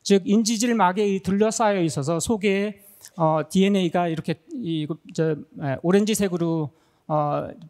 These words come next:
표시한 것들이 이제, 어, 알엔에이인데요. 그, 이러한 그,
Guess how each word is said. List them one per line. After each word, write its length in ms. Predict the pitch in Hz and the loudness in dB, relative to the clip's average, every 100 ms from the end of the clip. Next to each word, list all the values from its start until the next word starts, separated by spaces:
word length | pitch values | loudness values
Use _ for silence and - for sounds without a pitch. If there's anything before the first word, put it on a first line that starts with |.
| - | -2
표시한 380 | 226 226 190 180 | 0 2 0 0
것들이 460 | 160 175 165 160 | -2 0 0 0
이제, 420 | 151 151 147 147 - 143 | -2 -4 -4 -8 -12 -8
어, 200 | 127 123 - | -6 -6 -2
알엔에이인데요. 800 | 147 170 175 180 147 143 170 127 - - - _ | 0 2 2 0 0 0 0 -2 -8 -20 -20 _
그, 320 | 196 202 202 | 4 4 2
이러한 440 | 190 214 208 208 | 2 2 2 -2
그, 360 | 180 165 165 | -2 0 0